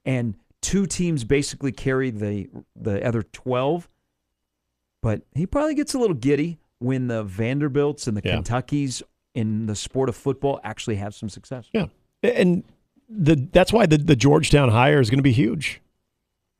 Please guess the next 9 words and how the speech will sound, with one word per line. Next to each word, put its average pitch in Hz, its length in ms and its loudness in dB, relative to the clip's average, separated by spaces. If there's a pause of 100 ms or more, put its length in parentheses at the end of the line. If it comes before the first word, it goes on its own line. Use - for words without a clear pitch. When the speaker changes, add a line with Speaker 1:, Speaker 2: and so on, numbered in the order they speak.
(160)
Speaker 2:
I - 60 4
mean, 147 160 8
it, 147 180 0
it, 165 300 4
it's - 340 0
not 156 300 6
just 147 260 2
for 147 140 4
Georgetown's 117 760 2